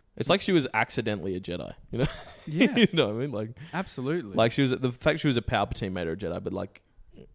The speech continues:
Speaker 1: she, I don't know, she wasn't really meant to be there.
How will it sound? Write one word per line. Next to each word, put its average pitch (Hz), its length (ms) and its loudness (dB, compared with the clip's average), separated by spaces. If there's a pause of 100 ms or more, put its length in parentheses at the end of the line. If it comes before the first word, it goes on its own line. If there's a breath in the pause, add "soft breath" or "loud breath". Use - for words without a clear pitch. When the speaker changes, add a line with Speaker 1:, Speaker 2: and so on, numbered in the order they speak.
(680)
Speaker 1:
she, - 240 -8 (180)
I - 60 -10
don't 120 80 -2
know, 117 80 2
she - 160 -10
wasn't 120 340 -4
really 110 180 0
meant 104 200 -2
to - 80 -4
be 98 180 -2
there. 98 280 -4